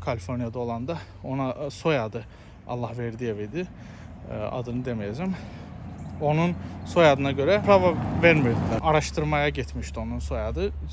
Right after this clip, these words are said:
ki, sənin soyadında nəsə qaranlıq qalan şeylər var, onu araşdırmalıyıq falan filan.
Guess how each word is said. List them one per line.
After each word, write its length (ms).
ki, 200
sənin 240
soyadında 640
nəsə 300
qaranlıq 420
qalan 260
şeylər 360
var, 280
onu 160
araşdırmalıyıq 760
falan 280
filan. 280